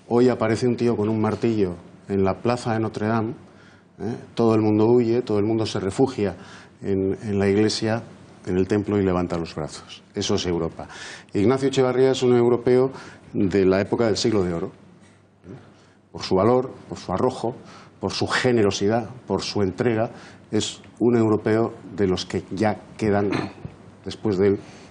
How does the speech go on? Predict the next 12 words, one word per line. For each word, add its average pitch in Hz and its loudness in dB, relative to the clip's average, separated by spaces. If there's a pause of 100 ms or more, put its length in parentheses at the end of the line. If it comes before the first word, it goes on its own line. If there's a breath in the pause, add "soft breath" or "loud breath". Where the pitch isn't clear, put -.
(680 loud breath)
no 98 -4
sé 95 -6
si - -8
alguno 87 -2
más, - -10 (100)
¿eh? 120 -4 (600 loud breath)
Eh, 87 0 (640 loud breath)
el 117 0
valor 131 4
no 139 2
necesita 113 -2
justificación. 87 -8